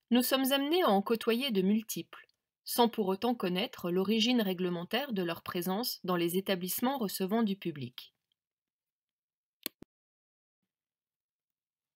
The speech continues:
Avant d'entrer plus dans le détail du cours,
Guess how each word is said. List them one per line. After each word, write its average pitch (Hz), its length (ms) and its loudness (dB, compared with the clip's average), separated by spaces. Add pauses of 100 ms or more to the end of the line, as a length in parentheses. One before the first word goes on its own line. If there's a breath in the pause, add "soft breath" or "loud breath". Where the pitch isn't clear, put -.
(680)
Avant 269 280 8
d'entrer 233 320 4
plus 311 280 2
dans 214 120 4
le 180 120 4
détail 240 400 2
du 220 140 2
cours, 330 440 -4